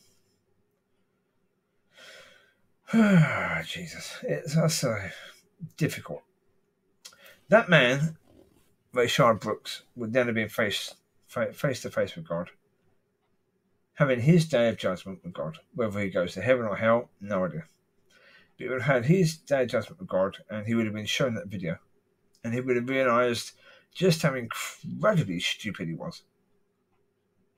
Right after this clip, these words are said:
That when dealing with cops at this moment in time, you don't do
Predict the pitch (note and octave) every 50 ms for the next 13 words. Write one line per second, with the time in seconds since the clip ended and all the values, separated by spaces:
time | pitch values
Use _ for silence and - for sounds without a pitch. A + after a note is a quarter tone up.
0 | _ _ _ _ _ _ _ _ _ _ _ _ _ _ _ _ _ _ _ _
1 | _ _ _ _ _ _ _ _ _ _ _ _ _ _ _ _ _ B2+ - -
2 | E3+ G3+ G#3+ G3 D#3+ D#3+ F3+ E3 D#3+ D#3 D3 C3+ C3+ C3+ C3 A#2+ - - - _
3 | _ _ _ _ _ _ _ _ _ _ - C#3+ - - - - - - - _
4 | _ B2 A#2 - - E3 G3 F3 - - G3+ G#3+ G#3 G3 G3 G3 F3 D#3+ F#3 F3+
5 | D#3+ - F#3+ A#2+ G2+ G#2 D3 D#3 D#3+ - _ _ _ _ _ _ _ _ _ _
6 | _ _ _ _ _ _ _ _ _ _ _ _ _ _ _ _ _ _ _ _
7 | _ _ _ _ _ _ _ _ _ _ _ _ _ - B2+ A2+ G#2+ C3+ B2+ B2+
8 | A2+ A2+ A#2+ A#2+ A2+ A2 G#2 G#2+